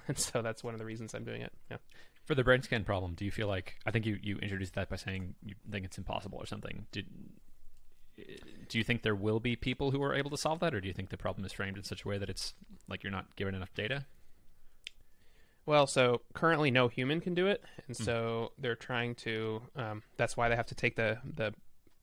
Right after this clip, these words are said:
Speaker 1: like, a piece of your brain and do a, you know, scan on it. Um,
Speaker 2: Hmm.
Speaker 1: and so I do, I, there, the leaderboard suggests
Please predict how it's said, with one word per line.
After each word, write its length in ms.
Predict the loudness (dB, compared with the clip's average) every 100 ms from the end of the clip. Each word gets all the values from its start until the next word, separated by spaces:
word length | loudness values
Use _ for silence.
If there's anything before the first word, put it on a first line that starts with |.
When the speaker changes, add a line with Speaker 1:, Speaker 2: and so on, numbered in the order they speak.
| -20 -10
Speaker 1:
like, 200 | -6 -4
a 60 | -2
piece 180 | -2
of 60 | 0
your 100 | 0
brain 260 | 2 2 2
and 80 |
do 140 | -2 -2
a, 140 | -4 -4
you 120 | -6
know, 160 | -6 -8 -10
scan 260 | -4 -2
on 120 | 0 -2
it. 220 | -4 -2
Um, 280 | -2 -2 -6
Speaker 2:
Hmm. 60 | -8 -14 -16 -16 -20 -20 -20 -20 -4
Speaker 1:
and 140 | -2 0
so 240 | 4 6
I 120 | 6
do, 160 | 4 2 2
I, 140 | 0 0 -6 -18 -18 -18 -18 -20 -20 -4
there, 180 | 2 2 2 -12 -20 0
the 80 | 4
leaderboard 540 | 8 8 10 8 8
suggests 680 | 4 2 4 4 0 -4